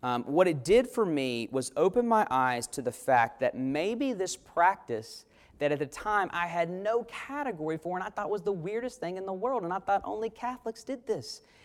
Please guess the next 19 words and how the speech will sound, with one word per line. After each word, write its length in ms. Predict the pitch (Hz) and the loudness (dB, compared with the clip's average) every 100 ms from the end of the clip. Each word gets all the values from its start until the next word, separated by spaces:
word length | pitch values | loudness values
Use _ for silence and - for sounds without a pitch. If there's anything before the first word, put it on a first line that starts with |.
| - - - | -20 -12 -6
At 200 | 185 - | -4 -2
the 80 | 208 | 6
time, 640 | - 233 247 139 156 180 - _ _ _ | 8 10 8 4 2 -4 -12 _ _ _
I, 280 | 190 214 233 - | 6 6 6 2
I 120 | - 208 | -4 -4
just 180 | 208 | -2
didn't 200 | 202 208 | 0 2
understand 520 | 220 196 - 233 254 190 | 4 2 0 2 4 4
it, 100 | 160 | 4
and 120 | 180 | 2
then 80 | 202 | 0
I 20 | |
started 300 | - 226 214 | 2 2 4
to 40 | |
think, 140 | 220 208 | 2 2
"Well, 100 | 170 | 2
maybe 400 | 165 220 349 294 | 2 2 2 -2
this 200 | 269 - | -4 -8
practice 540 | - 208 220 214 190 | 2 2 4 0 -4